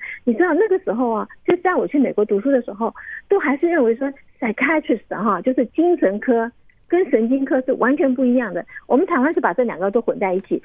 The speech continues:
我们说这人神经病，其实他是精神病，对不对哈？因为神经是指内科嘛，精神，就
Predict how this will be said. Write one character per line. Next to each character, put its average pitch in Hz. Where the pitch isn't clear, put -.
我 -
们 226
说 285
这 285
人 208
神 185
经 220
病， 233
其 247
实 262
他 285
是 262
精 220
神 165
病， 175
对 254
不 233
对 233
哈？ 214
因 247
为 254
神 233
经 285
是 -
指 190
内 220
科 -
嘛， 202
精 269
神， 233
就 269